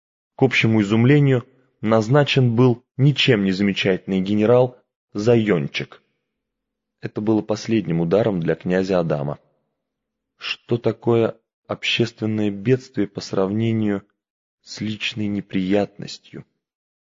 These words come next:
сказал как-то в порыве циничной откровенности граф Сигюр.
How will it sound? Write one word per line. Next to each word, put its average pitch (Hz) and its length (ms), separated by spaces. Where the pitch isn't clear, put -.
сказал 90 440
как-то - 340
в - 60
порыве 87 380
циничной 90 600
откровенности 90 760
граф 92 380
Сигюр. 92 580